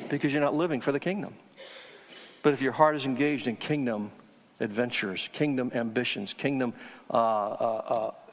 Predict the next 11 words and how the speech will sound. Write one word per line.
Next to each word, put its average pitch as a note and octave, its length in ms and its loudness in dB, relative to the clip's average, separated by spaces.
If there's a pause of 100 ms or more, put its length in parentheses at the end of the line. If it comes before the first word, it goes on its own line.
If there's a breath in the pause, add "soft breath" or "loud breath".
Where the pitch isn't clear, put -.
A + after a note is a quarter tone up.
(120)
vision, B2 600 -2 (220)
aspirations, B2 1040 -2 (1080 loud breath)
along B2+ 240 2
with B2+ 160 -2
that G2+ 180 2
goes A#2+ 240 -2
a, A2+ 60 2
a - 280 -4
certain B2 240 -2
kingdom B2+ 320 -2
confidence. - 1080 -4